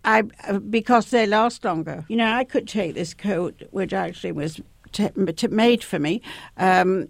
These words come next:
and I could roll it in a ball and throw it in a corner, but when it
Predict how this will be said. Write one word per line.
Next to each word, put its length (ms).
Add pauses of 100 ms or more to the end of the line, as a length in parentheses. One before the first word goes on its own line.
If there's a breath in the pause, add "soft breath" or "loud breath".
and 180
I 120
could 200
roll 200
it 180
in 120
a 60
ball 480
and 200
throw 200
it 160
in 120
a 80
corner, 600 (400 loud breath)
but 200
when 220
it 180